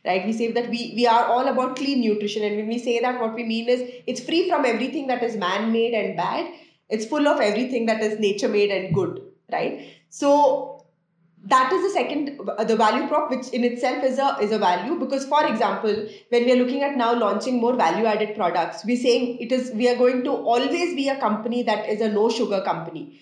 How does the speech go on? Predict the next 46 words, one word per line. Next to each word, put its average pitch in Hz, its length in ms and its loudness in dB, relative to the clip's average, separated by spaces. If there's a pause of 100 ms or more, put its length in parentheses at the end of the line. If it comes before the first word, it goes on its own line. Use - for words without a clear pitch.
(140)
We 226 100 2
have 254 120 2
a 254 60 4
no 247 220 4
sugar 214 300 0
policy. 165 540 -4
We 220 100 -2
will 247 180 2
never 226 320 2
add 214 300 2
sugar 208 340 -2
in 214 340 -2
anything 247 380 0
that 202 200 -2
we 190 100 -8
make. 160 360 -8 (300)
We're 247 140 4
launching 240 320 2
yogurts 220 640 2
next. - 460 -8 (200)
You 190 140 0
know, 220 180 2
we're 226 180 0
yo-, 196 360 -2
uh, 196 100 -2
launching 196 320 -2
mango 180 260 0
yogurt 180 520 0
and 170 280 -2
regular 190 320 -2
yogurt 170 360 -2
and 185 180 -6
blueberry 180 300 -4
yogurt. 165 340 -6 (200)
So - 100 -2
all 381 340 4
of 311 80 -6
these 349 220 0
are 254 180 2
not 247 260 0
going 226 280 2
to 233 80 -2
have 190 480 0 (160)
sugar 214 240 2
in 175 180 -2
it. - 220 -14